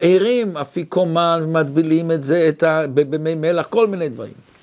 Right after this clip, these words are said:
והקריאה של משה רבינו צריכה להדהד אצלנו, "בנערינו ובזקנינו נלך." ולא לחינם הרבי אמר שבז-, בזמן הזה,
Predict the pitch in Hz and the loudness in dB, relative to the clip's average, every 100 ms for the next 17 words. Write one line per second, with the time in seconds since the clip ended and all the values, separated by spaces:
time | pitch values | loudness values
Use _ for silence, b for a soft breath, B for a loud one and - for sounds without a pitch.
0 | B B B B B B B B 170 196 | B B B B B B B B 4 4
1 | - 220 254 285 254 226 202 240 220 208 | 2 4 4 2 0 0 0 0 2 0
2 | 220 226 196 - 175 185 202 190 165 143 | 0 -4 -6 -6 -4 0 2 4 2 -2
3 | 135 151 254 208 - - 131 107 90 80 | 0 4 4 2 -2 -4 -4 -4 -8 -12
4 | _ _ b b b b - 190 185 175 | _ _ b b b b 4 4 2 2
5 | 175 208 262 262 254 220 180 - 190 185 | 4 4 4 2 0 0 -4 0 0 0
6 | 185 165 123 92 - - - _ _ _ | -4 -4 -6 -8 -10 -20 -20 _ _ _
7 | _ _ _ _ B B B B B 101 | _ _ _ _ B B B B B 4
8 | 170 185 160 160 156 165 143 131 151 139 | 4 2 0 2 2 2 2 2 2 2
9 | 135 135 143 - 117 113 98 104 101 110 | -2 -2 -2 -2 -2 -2 -4 -2 0 0
10 | 107 98 139 156 127 104 113 95 | 0 0 0 0 0 0 0 0